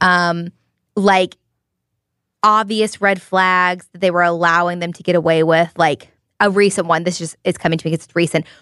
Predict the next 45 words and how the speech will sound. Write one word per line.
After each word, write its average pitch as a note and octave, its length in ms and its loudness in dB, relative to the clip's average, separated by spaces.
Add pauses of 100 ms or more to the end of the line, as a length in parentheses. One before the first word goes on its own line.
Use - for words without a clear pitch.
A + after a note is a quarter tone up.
(220)
where F#3+ 280 2 (360)
he A3 240 0
would F#3 200 2
just F#3 260 -2 (220)
not F3+ 320 2
come F#3 200 -2
home F3 260 0
multiple F3 440 -2
nights, E3 360 0
and F3+ 100 -2
she - 180 0
was F3+ 140 2
just F3+ 160 -2
like, F3+ 200 0 (100)
"Oh, D4 160 2
I'm D4 140 0
sure D#4 240 0
he's C4+ 200 0
just C4 140 -8
hanging B3 260 2
out A#3 140 2
with G#3+ 120 -4
a G3+ 60 -4
friend G3 360 0
<laughs> E3 140 2
late," C#3+ 280 0 (380)
you G#3+ 100 4
know? F#3+ 360 2
And G#3+ 160 0
then G#3+ 120 0
she's G#3+ 240 -4
like, G3+ 200 0
later, G3+ 220 2
like, G3+ 160 0 (140)
"No, C4+ 500 2
I B3+ 80 0
probably, B3+ 540 -2
sh-, - 200 -6
you A3 140 -2
know, G3+ 100 2
I G3 120 2
did," A#3 140 0 (120)
she's G#3 200 -4
like, G3 100 0
"I," G#3 100 0